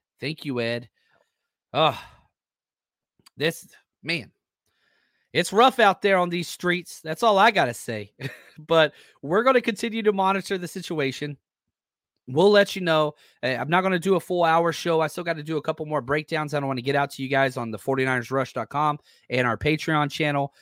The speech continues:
Um, I'll go live again tomorrow. Hopefully we'll get some more, um, information, and we'll kinda go from there after the practice. But, you know, right now is not a good time, but not an excuse.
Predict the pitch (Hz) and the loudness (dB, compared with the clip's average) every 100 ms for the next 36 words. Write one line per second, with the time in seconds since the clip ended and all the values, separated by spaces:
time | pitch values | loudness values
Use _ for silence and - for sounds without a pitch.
0 | _ - 117 117 113 127 147 160 143 147 | _ -2 0 0 0 2 4 4 4 6
1 | 143 135 139 139 - 127 139 139 131 139 | 4 0 -6 -10 -8 -4 0 0 -2 -2
2 | 139 127 131 123 123 117 107 104 - 113 | -2 -2 -2 -8 -6 -4 -4 -6 -8 -6
3 | 107 104 120 117 113 135 143 - 139 135 | -6 -6 -10 -8 -4 -2 -2 -2 -4 -4
4 | _ _ 117 120 143 131 131 127 110 104 | _ _ -8 0 0 2 0 -2 -4 -4
5 | 113 127 135 120 110 98 - 123 123 127 | 2 4 4 2 -4 -10 -4 -2 -2 -6
6 | 117 - 113 - _ _ _ _ _ _ | -8 -6 -6 -6 _ _ _ _ _ _
7 | - 131 139 135 117 _ _ 131 175 196 | -2 2 4 4 0 _ _ 6 6 8
8 | 202 185 196 190 190 - 190 220 254 _ | 6 6 4 6 0 4 4 4 2 _
9 | _ - 160 151 - 131 147 190 202 202 | _ 4 6 6 4 -2 4 4 4 0
10 | - - 190 120 - - | -4 -4 -2 -4 -8 -20